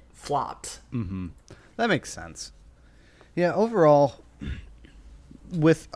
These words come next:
Speaker 2: that's what I like, do like about, like, your rating system is the fact that it takes the, out of the equation the fact that they're video game movies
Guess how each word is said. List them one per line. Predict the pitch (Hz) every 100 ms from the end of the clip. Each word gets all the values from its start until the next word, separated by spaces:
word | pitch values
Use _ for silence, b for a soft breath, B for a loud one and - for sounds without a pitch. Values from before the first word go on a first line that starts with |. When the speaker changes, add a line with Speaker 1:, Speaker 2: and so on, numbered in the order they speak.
| 135 -
Speaker 2:
that's | 156 185 185
what | 180
I | 139
like, | 123 110
do | 123
like | 113 110
about, | 110 104 - -
like, | 95 87
your | 98
rating | 98 98 92
system | - 90 92
is | 92 -
the | 95
fact | - 101 98
that | - 92 -
it | 113 - - - - - - - -
takes | 180 170 -
the, | - 143 135 - - - 143
out | 139
of | 135
the | 127
equation | 123 - 120 -
the | 110
fact | - 113 117
that | 107
they're | 110 95
video | 95 104 107 113 - _ _ -
game | 123 123 120 - - - _
movies | 131 135 135 139 143 -